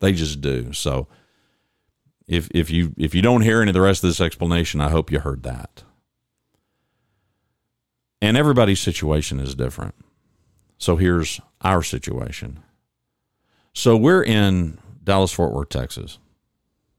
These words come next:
The Tribe is in Dallas-Fort Worth, Texas. Love the Tribe. Kinda, sorta love Dallas-Fort Worth, Texas.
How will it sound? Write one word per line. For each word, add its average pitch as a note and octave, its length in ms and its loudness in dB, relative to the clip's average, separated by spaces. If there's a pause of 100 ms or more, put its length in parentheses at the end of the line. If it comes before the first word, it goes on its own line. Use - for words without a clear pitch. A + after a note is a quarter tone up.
(260)
The F#2+ 80 0
Tribe F#3+ 560 0 (200)
is F2 200 0
in D#2 120 0
Dallas-Fort B1+ 460 -4
Worth, A#1+ 180 -8
Texas. - 500 -10 (1700)
Love A2 300 2
the G2+ 80 0
Tribe. D3 500 2 (1400)
Kinda, A#2 220 2
sorta D#3 300 4
love A#2 200 4
Dallas-Fort C3 500 2
Worth, D3 160 0
Texas. - 560 -4